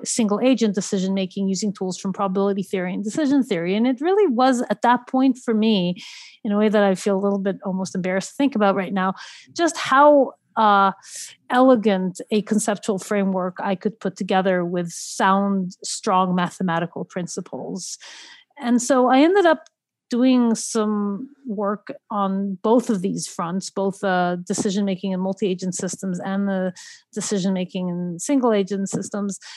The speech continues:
in a way that when I now look at it, it's very elegant, perhaps, but it's not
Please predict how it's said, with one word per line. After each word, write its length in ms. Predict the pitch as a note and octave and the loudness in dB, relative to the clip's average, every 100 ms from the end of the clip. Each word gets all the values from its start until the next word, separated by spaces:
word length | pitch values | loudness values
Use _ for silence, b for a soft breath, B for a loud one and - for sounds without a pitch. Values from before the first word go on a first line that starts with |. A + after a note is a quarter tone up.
| B _ _ E4+ | B _ _ -6
in 200 | C4+ C4+ | 0 2
a 60 | |
way 360 | A#3 C4+ C#4+ C#4 A3+ | 2 4 4 4 4
that 180 | A#3+ G#3+ - _ _ _ - | 2 2 -4 _ _ _ -8
when 180 | B3 B3 | -2 0
I 100 | A#3 | 2
now 200 | B3 B3+ A#3 | 4 4 4
look 140 | A#3+ A#3+ | 2 2
at 140 | G3 | 2
it, 160 | F#3+ F#3+ - | 0 -4 -6
it's 480 | A3 - - - _ _ _ _ - | -6 -6 -18 -20 _ _ _ _ -10
very 400 | G3+ A#3 A3 F#3+ - _ _ - | -2 0 0 -4 -10 _ _ -10
elegant, 540 | F#3+ G#3+ C#4+ F#3+ F3+ - | 0 2 2 2 -2 -4
perhaps, 460 | G3 G3+ F3+ F3+ - | -4 0 -2 -2 -4
but 100 | G#3 | -4
it's 120 | - | 0
not 160 | G#3+ | -2